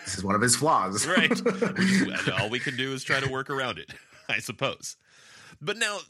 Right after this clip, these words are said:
Speaker 2: talk about imposing their will, 'cause you've, you've brought up this, this phrase a couple of times, that Barcelona has the quality, right, to be able to impose their will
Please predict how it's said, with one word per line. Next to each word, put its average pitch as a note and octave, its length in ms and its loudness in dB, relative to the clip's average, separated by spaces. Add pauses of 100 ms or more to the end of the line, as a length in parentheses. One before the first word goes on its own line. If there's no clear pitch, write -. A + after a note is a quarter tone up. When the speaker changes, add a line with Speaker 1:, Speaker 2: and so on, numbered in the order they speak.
(180)
Speaker 2:
talk A#3 280 -4
about E3+ 400 -2
imposing C#3 720 -4
their A2+ 160 -2
will, G#2 260 -2
'cause G2 220 -12
you've, E3 280 -8
you've D3 220 -6
brought G#2 220 -2
up F#2 160 -6
this, - 320 -8 (160)
this G2 120 -8
phrase F2 300 -6
a F#2 60 -12
couple F2+ 320 -10
of E2+ 100 -10
times, D#2+ 440 -8
that A#2 120 -6
Barcelona C#3 460 -2
has G#2+ 420 -4 (220)
the F#2+ 120 -8
quality, D#2 760 -8 (120)
right, F2 300 -6
to C3 160 -10
be D3+ 300 -4
able C#3 200 -6
to G2+ 460 -8 (100)
impose G#2 520 -6
their G2 160 -4
will E2 420 -6